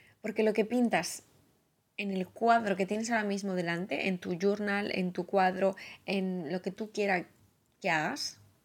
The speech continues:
es lo que va a pasar y es lo que vamos a ser durante este año. Ahora mismo tenemos un cuaderno vacío y todo lo que escribamos en él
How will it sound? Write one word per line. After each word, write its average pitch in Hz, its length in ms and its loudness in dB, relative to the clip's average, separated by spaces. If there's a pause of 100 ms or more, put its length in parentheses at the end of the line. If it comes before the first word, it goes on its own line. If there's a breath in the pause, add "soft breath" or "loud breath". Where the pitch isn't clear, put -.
(1200)
es 233 400 2
lo 202 260 0
que 196 100 0
va 202 140 2
a 208 80 -2
pasar 196 440 -4 (200)
y 202 160 0
es 202 160 -4
lo 202 160 -2
que 196 80 -4
vamos 185 280 -4
a 185 80 -6
ser 185 320 -4 (680 soft breath)
durante 185 280 -2
este 165 180 -2
año. - 260 -4 (1400 soft breath)
Ahora 233 180 10
mismo 262 320 2
tenemos 214 540 -2
un 214 160 -4
cuaderno 202 480 2
vacío 233 460 -2 (1200)
y 214 100 -8
todo 233 240 0
lo 240 100 2
que 233 60 0
escribamos 202 520 -2
en 185 120 -2
él 339 160 -6